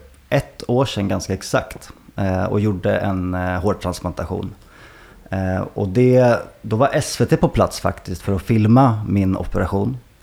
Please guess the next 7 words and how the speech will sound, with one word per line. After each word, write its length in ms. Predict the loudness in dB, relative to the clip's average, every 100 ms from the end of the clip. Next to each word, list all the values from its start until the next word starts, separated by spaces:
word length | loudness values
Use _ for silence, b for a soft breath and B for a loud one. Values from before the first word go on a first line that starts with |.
| b b b -8
eh, 180 | -6 -4
till, 420 | -4 -2 0 0
eh, 300 | 0 0 -2 -4
deras 320 | -4 -2 -2 -4
dokumentär 640 | -6 -2 -2 -2 -2 -2
Under 240 | -2 -2 -4
kniven. 680 | 2 4 4 2 -4 -8